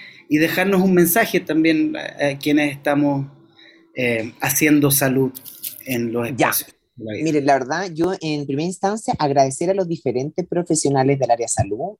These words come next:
Speaker 2: Eh, yo no soy muy azul pa' mis cosas porque, eh, la verdad a mí el gremio de enfermería no, no ha sido bastante bueno,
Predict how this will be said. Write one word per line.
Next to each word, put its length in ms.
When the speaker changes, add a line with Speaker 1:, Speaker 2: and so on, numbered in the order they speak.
Speaker 2:
Eh, 720
yo 240
no 140
soy 360
muy 300
azul 380
pa' 120
mis 200
cosas 420
porque, 1300
eh, 240
la 100
verdad 240
a 40
mí 180
el 100
gremio 240
de 60
enfermería 500
no, 500
no 120
ha 80
sido 320
bastante 520
bueno, 500